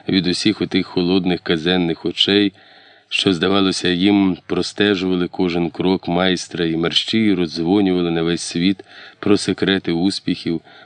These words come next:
про вищі та ще вищі досягнення, про унікальний сплав споконвічно українського працелюбства і найпередовішої мічурінської агробіологічної науки.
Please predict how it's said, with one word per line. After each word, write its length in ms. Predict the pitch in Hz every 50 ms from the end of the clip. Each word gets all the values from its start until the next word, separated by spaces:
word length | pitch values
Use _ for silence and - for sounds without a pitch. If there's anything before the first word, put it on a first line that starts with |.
| - _
про 180 | - 101 104
вищі 400 | 101 110 127 127 - - - 110
та 140 | 95 - 90
ще 260 | - - - 107 110
вищі 380 | 113 98 98 98 - - - -
досягнення, 800 | 78 - 80 - - 92 95 98 98 90 90 90 85 85 82 82
про 200 | 78 - 85 87
унікальний 540 | 87 90 87 85 - 123 120 120 110 104 98
сплав 560 | 87 - - - - 95 104 107 110 101 92
споконвічно 800 | - - - - - - 85 82 82 90 98 95 - - 90 87
українського 720 | 82 78 - 78 85 85 87 90 90 - - - 87 85 82
працелюбства 880 | - 87 85 - - 87 87 85 95 104 101 95 - - - 87 85 - - - - - - - - - _
і 80 | - 95
найпередовішої 1080 | 95 101 107 113 95 - 101 95 92 85 87 82 87 98 98 - - 90 90 87 82 - - - _ _ _ _
мічурінської 1080 | - 87 92 101 98 - - - 98 104 90 90 87 82 - - - 92 87 87 90 -
агробіологічної 1120 | - 98 98 92 87 87 90 80 85 85 82 80 80 78 76 90 90 - - - 82 80
науки. 540 | 78 80 80 80 82 87 87 - - 92 95